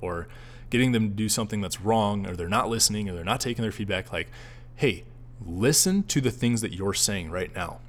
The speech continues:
So when you get into that position, when you become an N C O and you're in charge of people and you can do things, remember that. And remember those people have good ideas, and don't shut them out like you're being shut out right now.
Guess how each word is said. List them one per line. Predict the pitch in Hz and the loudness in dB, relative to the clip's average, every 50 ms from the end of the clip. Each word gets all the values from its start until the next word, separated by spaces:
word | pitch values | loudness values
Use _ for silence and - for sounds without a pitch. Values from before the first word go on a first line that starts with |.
| - - - - - - - | -16 -16 -16 -16 -16 -16 -10
So | - - - 123 | -4 0 4 4
when | 113 107 107 101 95 | 4 4 4 2 4
you | 95 123 160 160 | 4 4 6 8
get | 147 160 - | 8 8 6
into | - 160 156 160 156 | 6 4 2 4 6
that | 143 139 143 - - | 6 4 4 4 4
position, | 139 110 104 113 127 - - 185 190 185 151 | 4 6 6 4 4 2 2 0 0 0 0
when | 110 98 101 | 2 2 4
you | 117 | 4
become | 135 143 120 - 139 151 165 | 4 4 2 4 4 4 4
an | 156 | 4
N | 151 156 156 | 4 4 4
C | - - 156 147 | 4 6 6 6
O | 156 165 151 | 6 6 4
and | 120 104 | 4 2
you're | 101 110 123 135 143 | 2 4 4 2 2
in | 131 | 2
charge | - - 135 147 156 147 | 0 0 0 0 0 -2
of | 147 - | 0 0
people | 160 165 156 160 156 139 | 0 0 0 0 0 2
and | 107 92 | 2 2
you | 92 110 120 | 2 2 2
can | - 151 143 127 | 2 2 2 2
do | 131 160 | 2 0
things, | 165 - 180 175 185 175 - - - - - - - - - - - - | 0 0 0 0 0 0 -2 -6 -8 -12 -16 -16 -16 -16 -16 -14 -8 -4
remember | 110 117 139 180 196 175 135 104 | -2 2 4 6 6 6 6 4
that. | 92 - - - - - - - - - - - - - - - | 2 0 -2 -6 -10 -14 -16 -18 -18 -16 -18 -18 -18 -16 -6 -2
And | 127 135 | 2 4
remember | 143 143 151 151 165 190 202 196 | 6 8 8 8 10 12 12 12
those | 180 180 170 160 | 12 12 10 8
people | - - 165 156 156 143 | 6 4 4 4 4 4
have | 147 143 139 | 4 4 4
good | 139 143 147 | 6 6 6
ideas, | 131 123 113 156 170 127 87 - - - | 6 6 6 4 4 4 4 2 0 0
and | 123 120 101 | 0 2 6
don't | - 139 160 202 - | 6 6 6 6 4
shut | - - 156 143 - | 2 2 2 2 2
them | 147 139 120 | 2 2 4
out | 120 156 170 - | 6 6 6 6
like | 117 113 104 | 4 2 2
you're | 104 107 131 165 160 | 4 6 8 8 8
being | 139 139 135 127 | 8 6 4 4
shut | - - - 123 117 | 4 4 4 4 4
out | 113 120 101 | 4 4 2
right | 117 127 120 - | 2 0 0 -2
now. | 143 170 143 - - | -2 -2 -2 -4 -6